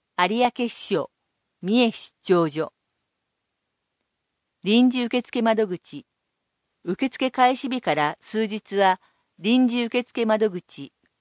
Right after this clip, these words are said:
九時から十六時を開設します。福祉課窓口の混雑が予想されますので、できるだけ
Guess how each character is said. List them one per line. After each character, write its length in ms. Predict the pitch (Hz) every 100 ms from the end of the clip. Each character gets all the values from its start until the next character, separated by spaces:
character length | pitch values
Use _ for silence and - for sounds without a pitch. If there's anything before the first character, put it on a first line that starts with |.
| _
九 120 | - 247
時 140 | 262
か 120 | 196
ら 120 | 170
十 220 | 143 185 247
六 240 | 247 254
時 180 | 190 156
を 180 | 143 -
開 220 | - 185
設 240 | - 208 -
し 160 | 175
ま 160 | 160 165
す。 220 | - _ _ _ _ _ _ _ _ _ _ _ _ _ _ _
福 240 | - -
祉 160 | 277 -
課 100 | 208
窓 280 | 185 185 247
口 200 | 240 208
の 120 | 170
混 220 | 233 240
雑 260 | 214 - 156
が 200 | 151 -
予 100 | 175 170
想 260 | 233 233
さ 120 | 226
れ 120 | 226 233
ま 100 | -
す 120 | 220
の 120 | 180
で、 240 | 156 156 - _ _ _ _
で 120 | - 185
き 100 | 214
る 120 | 214
だ 120 | 208
け 300 | - 196